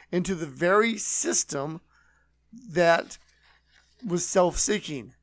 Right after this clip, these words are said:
And, and, and, but when they went, God, God gave them a hope. He gave them a little hope where he says, "If you seek me, you will find me when you search for me with all your heart." See, there's some clues there. If we will seek God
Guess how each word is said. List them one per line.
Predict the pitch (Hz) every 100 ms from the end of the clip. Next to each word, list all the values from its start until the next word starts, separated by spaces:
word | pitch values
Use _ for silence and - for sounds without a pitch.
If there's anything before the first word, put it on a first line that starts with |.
| _ _ _ _ -
And, | 160 151 -
and, | 160 151 -
and, | - 156 147 - - - -
but | 202 220
when | 208 220
they | 226
went, | 226 277 226 196 - - _ _ _ _ _ _ _ _
God, | 175 185 190 117
God | 175 185
gave | 202 202
them | 185 190
a |
hope. | 151 185 135
He | 156
gave | 170
them | 196
a | 185
little | 180 202
hope | 170 196 156
where | 175 165
he | 160
says, | - 175 143 - - -
"If | 143
you | 165
seek | 147 - 247 - 170
me, | 180 151 160 - _ -
you | 165
will | 147
find | - 180 175 156
me | 113 120
when | 139 147
you | 139
search | - 185 180
for | -
me | 165
with | - _
all | 139 156 170 170 -
your | 185 151 156 - _ _
heart." | - 156 175 147 - - - _ _ _ _ _ _ _ _ _ _ _ _ _
See, | - 160 160
there's | 160 165 135
some | 160 147
clues | 185 208 208 139
there. | 143 120
If | 135
we | 160
will | 160 135
seek | - 202 277 156
God | 156 139 151